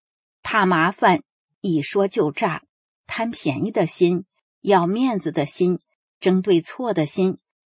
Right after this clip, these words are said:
用法压别人的心，都是很强的自我。这些心真的还很严重，快快在法中修去它们，那不是真正的自己。我要在法中归正自己，赶快提高上来。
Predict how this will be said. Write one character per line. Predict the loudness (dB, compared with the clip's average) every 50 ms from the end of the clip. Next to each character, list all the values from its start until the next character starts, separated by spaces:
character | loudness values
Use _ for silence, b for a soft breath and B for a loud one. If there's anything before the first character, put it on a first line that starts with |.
| _ _
用 | -4 -2 -2 -2
法 | 0 0 -2 -2
压 | -2 -2 -4 -4 -4
别 | -2 -2 -2 0 0
人 | -2 -2 -2
的 | -2 -2
心， | -4 -2 -2 0 0 0 0 -2 _ _ _ _ _ _ _ _
都 | 0 0 0 0
是 | 0 -2 0 2 2 2
很 | 0 -2 -4 -6
强 | -6 -4 -4 -2 -2 0
的 | 0 -2
自 | -2 0 0 0
我。 | 0 2 2 2 2 2 0 _ _ _ _ _ _ _ _ _
这 | 0 0 2
些 | 4 4 2
心 | 2 2 2 0 0 0 -2 -6 -8
真 | -2 0 0 2 2
的 | 0 -2
还 | -2 -2 -4 -2
很 | -2 0 0 2
严 | 2 0 0 0
重， | 0 0 0 0 0 _ _ _ _ _ _ _ _ _ _ _ _ _
快 | -10 -6 -6 -6
快 | -6 -4 -4 -4 -4
在 | -2 -4 -4
法 | -4 -4 -6 -6
中 | -2 -2 -2 -2
修 | 0 0 0 0 0
去 | 0 -2 -2 -2
它 | -2 -2 -2 0
们， | 2 2 2 2 0 _ _ _ _ _ _ _ _ -6
那 | -4 -2 -2 -4
不 | -4 -6 -6 -6 -4
是 | 0 2 2 2
真 | 2 0 -6 -6 -6
正 | -4 -4 -2
的 | 0 0 -2
自 | -2 0 0 -2 0
己。 | 2 2 2 2 2 -2 _ _ _ _ _ _ _ _ _ _ _ _ _ _
我 | 0 2 2
要 | 2 2 -2 -2
在 | -2 -2 -2
法 | 0 0 -2 -2 -2 -4
中 | -4 -4 -2 -2 -4
归 | -4 -2 -2 -2 -2
正 | -2 -2 -4 -4
自 | -2 0 0 0
己， | 0 0 2 2 4 2 2 _ _ _ _
赶 | -10 -8 -8 -10
快 | -10 -8 -6 -4 -4 -4 -6
提 | -6 -6 -6 -4
高 | -2 -2 -2 -2
上 | -2 -2 -2 0 0
来。 | 2 2 2 0 0